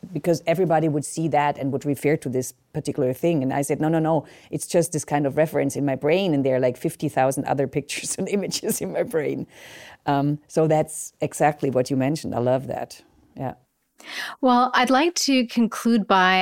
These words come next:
Speaker 2: asking you to look, uh, a bit further in the future, let's say ten or let's say twenty years from now. Where do you see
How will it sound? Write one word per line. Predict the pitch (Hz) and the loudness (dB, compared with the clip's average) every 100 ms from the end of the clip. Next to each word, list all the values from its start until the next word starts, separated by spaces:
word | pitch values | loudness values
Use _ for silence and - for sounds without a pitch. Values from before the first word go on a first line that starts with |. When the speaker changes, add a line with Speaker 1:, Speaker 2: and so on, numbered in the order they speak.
| - | 4
Speaker 2:
asking | 196 - - 208 | 2 2 2 4
you | 196 190 | 4 2
to | - 196 | 0 2
look, | 185 196 330 - - - | 4 4 2 0 -6 -2
uh, | 240 196 196 180 - - | 2 4 4 2 0 -4
a | 190 | 0
bit | 214 | 0
further | - - 240 285 277 226 185 | -2 0 4 4 4 4 4
in | 180 185 | 4 2
the | 175 | 2
future, | - 190 175 - 226 240 254 - - - - | 0 0 0 2 2 2 0 -8 -14 -14 -2
let's | 202 - | -2 0
say | 226 190 190 185 185 | 2 4 4 2 0
ten | 214 247 247 240 | 2 4 4 4
or | - 208 | 4 2
let's | 214 247 277 | 4 2 2
say | 262 | 0
twenty | - 330 339 311 | 0 2 2 4
years | 254 220 202 202 - - | 4 4 4 2 0 -8
from | - - 190 180 | -6 0 2 4
now. | 170 143 139 131 - - - - | 4 4 2 0 -4 -10 -20 -8
Where | 202 247 311 | 2 4 6
do | 294 | 4
you | 240 226 233 | 4 4 4
see | 220 - 202 196 190 190 | 0 0 4 4 4 2